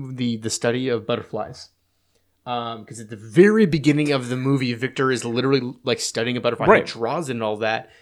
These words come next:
Speaker 1: He's got one under glass, and he sets it free out into the night. And at the end of the movie, when Emily, uh,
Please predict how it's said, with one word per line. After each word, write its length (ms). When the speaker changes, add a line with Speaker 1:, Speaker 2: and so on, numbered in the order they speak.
Speaker 1:
He's 140
got 180
one 80
under 140
glass, 400
and 100
he 60
sets 280
it 120
free 580
out 180
into 580
the 100
night. 440
And 80
at 100
the 140
end 240
of 80
the 40
movie, 320
when 160
Emily, 720
uh, 120